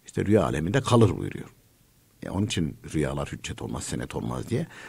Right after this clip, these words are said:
açık net bir şekilde bildiriyor. E, dolayısıyla, e, vermek istemeseydi istek vermezdi. Ama, e,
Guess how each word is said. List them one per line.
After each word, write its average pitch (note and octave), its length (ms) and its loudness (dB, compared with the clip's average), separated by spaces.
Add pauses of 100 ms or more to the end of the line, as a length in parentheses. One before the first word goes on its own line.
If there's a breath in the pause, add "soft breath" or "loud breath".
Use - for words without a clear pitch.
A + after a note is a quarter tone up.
(120 loud breath)
açık - 280 -4
net E2 180 -2
bir - 60 -10
şekilde E3+ 380 0
bildiriyor. - 400 -2 (640 loud breath)
E, F#2 300 2
dolayısıyla, D#3+ 540 6
e, A2+ 480 2
vermek A#2 320 4
istemeseydi G2+ 500 2
istek - 340 0
vermezdi. F2+ 520 2 (340)
Ama, F#2 360 4 (720 loud breath)
e, - 80 -2